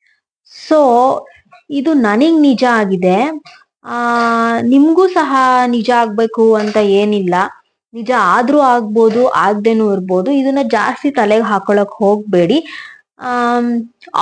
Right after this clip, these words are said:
almost ನಾನ್ ಹೇಳ್ದಂಗೆ ಸೆವೆಂಟಿ ಫೈವ್ ಪರ್ಸೆಂಟ್ ನಿಜ ಆಗಿದೆ. ಆ, ಇವಾಗ ಒಂದ್ ಒಂದ್ ಆಪ್ ಅಲ್ಲಿ ಒಂದ್ ಒಂದ್ ರೀತಿ ತೋರ್ಸುತ್ತೆ. ಒಂದ್ರಲ್ಲಿ ಇವಾಗ ನಾನು, ಇವಾಗ ನನಗೆ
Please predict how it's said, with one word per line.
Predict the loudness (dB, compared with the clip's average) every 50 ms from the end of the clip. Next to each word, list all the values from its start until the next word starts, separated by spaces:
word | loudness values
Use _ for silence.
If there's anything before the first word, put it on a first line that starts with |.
| 0
almost | 2 0 0 0 -2 -2 -4 -4 -6 -6
ನಾನ್ | -4 -4 -4 -4
ಹೇಳ್ದಂಗೆ | -2 0 0 0 0 -2 -4 -4 -6 -6
ಸೆವೆಂಟಿ | -4 -2 -2 0 0 0 0 -2 -2
ಫೈವ್ | -2 -2 -2 -2 -2
ಪರ್ಸೆಂಟ್ | -4 -4 -4 -4 -2 0
ನಿಜ | 0 0 0 0
ಆಗಿದೆ. | 0 2 2 0 0 0 0 0 0 0 0 -4 -6 -8 -14 _ _ _ _ _ _ _ _ _ -12
ಆ, | -8 -6 -4 -2
ಇವಾಗ | 0 0 2 2 2 2
ಒಂದ್ | 2 2 0 0 0
ಒಂದ್ | 0 0 0 0 0 0
ಆಪ್ | 0 -2 -2 -2 0 -2
ಅಲ್ಲಿ | 0 0 0
ಒಂದ್ | 0 0 0 0 2
ಒಂದ್ | 0 0 2
ರೀತಿ | 2 0 0 0 -2
ತೋರ್ಸುತ್ತೆ. | 0 0 -2 0 -2 -2 0 0 0
ಒಂದ್ರಲ್ಲಿ | 0 0 0 0 2 2 2 2 2 2 2 2 2 2 0 -2 -4 -8 -20 -20 _ -8
ಇವಾಗ | -2 0 0 0 0
ನಾನು, | 0 -2 0 0 0 0 0 0
ಇವಾಗ | 0 0 0 0
ನನಗೆ | -2 -2 0 2 2 2 4